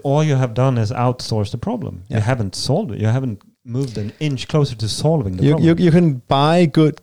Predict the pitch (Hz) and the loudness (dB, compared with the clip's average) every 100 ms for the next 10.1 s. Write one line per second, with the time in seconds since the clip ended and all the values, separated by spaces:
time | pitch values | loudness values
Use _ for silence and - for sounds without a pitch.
0 | _ - 143 151 151 131 127 123 120 - | _ 0 0 2 0 0 0 0 0 0
1 | 123 123 110 127 117 123 127 123 113 113 | 2 2 2 2 2 2 0 0 0 2
2 | 117 117 - 120 123 120 123 127 127 127 | 0 -2 -2 -2 0 -2 -2 -2 -2 -2
3 | 123 123 123 113 110 95 - 131 135 139 | -2 -2 -2 -4 -4 -6 -4 0 2 4
4 | 139 135 139 311 135 143 131 139 127 135 | 4 4 2 2 4 4 4 4 6 6
5 | 143 135 123 151 139 135 139 160 147 - | 4 4 4 4 4 4 0 -2 -4 -2
6 | 214 226 214 208 247 233 214 _ - 107 | 2 4 4 4 2 0 -2 _ -10 -2
7 | 101 180 185 147 131 - - - - - | 2 4 4 2 -2 -8 -20 -20 -20 -20
8 | - 147 156 156 110 120 127 113 113 131 | -4 2 2 2 0 -2 -2 -2 0 0
9 | 123 120 117 110 107 127 175 110 - - | 0 -2 -2 -2 -2 -2 -2 -4 -6 -8
10 | - | -8